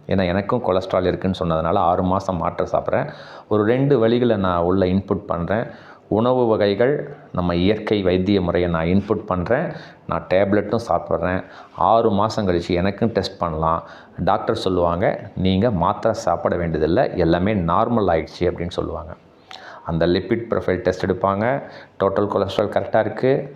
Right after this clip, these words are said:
ஹெச் டி எல் கரெக்டா இருக்கு, எல் டி எல் ந-, கரெக்டா இருக்கு, ட்ரைக்ளரைட்ஸ் நல்லா இருக்கு, வி எல் டி எல் நல்லா இருக்கு, ரேஷியோ நல்லா இருக்கு அப்படின்னு சொல்லுவாங்க. காரணம் என்ன? நான் வந்து after six months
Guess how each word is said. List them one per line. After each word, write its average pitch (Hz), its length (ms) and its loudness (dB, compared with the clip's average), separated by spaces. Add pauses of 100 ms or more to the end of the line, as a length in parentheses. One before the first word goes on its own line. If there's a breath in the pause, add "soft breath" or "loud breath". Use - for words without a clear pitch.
(120)
ஹெச் 85 200 0
டி 101 160 4
எல் 98 60 2
கரெக்டா 101 360 0
இருக்கு, 131 540 0
எல் 92 200 4
டி 101 160 4
எல் 95 140 2
ந-, 90 80 0
கரெக்டா 98 340 0
இருக்கு, 135 500 0 (400 loud breath)
ட்ரைக்ளரைட்ஸ் 98 480 2
நல்லா 98 220 4
இருக்கு, 131 460 2
வி 95 40 4
எல் 104 200 4
டி 95 160 2
எல் 92 40 2
நல்லா 95 260 2
இருக்கு, 110 360 2
ரேஷியோ 104 360 2
நல்லா 87 280 2
இருக்கு 90 400 0 (100)
அப்படின்னு 82 360 2
சொல்லுவாங்க. 82 520 0 (360)
காரணம் 104 640 0
என்ன? 82 340 -2 (960 loud breath)
நான் 107 300 2
வந்து 104 340 2
after 101 400 0 (120)
six 90 100 -2 (120)
months 127 220 -2